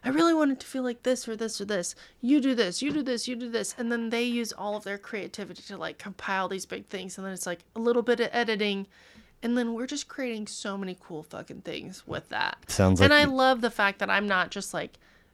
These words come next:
Speaker 1: breathing down everybody's
Speaker 2: Yeah,
Speaker 1: throat
Speaker 2: fuck
Speaker 1: and I'm
Speaker 2: that.
Speaker 1: letting everybody have creativity,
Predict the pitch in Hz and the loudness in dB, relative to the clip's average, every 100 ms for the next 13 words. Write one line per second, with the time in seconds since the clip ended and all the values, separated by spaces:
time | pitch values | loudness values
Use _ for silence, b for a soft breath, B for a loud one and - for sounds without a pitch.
0 | - 240 294 294 269 220 226 220 214 95 | -6 2 4 6 4 4 4 2 2 6
1 | - 87 - 220 220 202 123 - 233 240 | 10 8 6 6 8 10 8 8 8 10
2 | 233 240 233 247 220 226 233 220 226 208 | 10 8 6 6 2 2 2 2 2 0
3 | - 208 202 196 - - - 247 208 208 | 2 6 6 4 -6 -14 -4 2 4 6
4 | 247 226 220 208 | 4 4 2 2